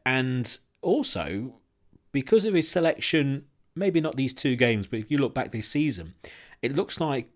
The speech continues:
Brendan actually does trust him. And he is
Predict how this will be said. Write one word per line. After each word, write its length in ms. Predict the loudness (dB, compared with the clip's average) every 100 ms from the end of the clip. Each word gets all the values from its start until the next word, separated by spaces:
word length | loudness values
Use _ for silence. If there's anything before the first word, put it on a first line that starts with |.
| _
Brendan 300 | 0 2 2
actually 320 | 0 0 0
does 300 | 4 6 6
trust 400 | 2 0 0 -2
him. 220 | -12 -16 -20 _ -20 -20 -4
And 500 | -2 0 0 -2 -8 _ _ -2
he 300 | 2 2 0
is 180 | -4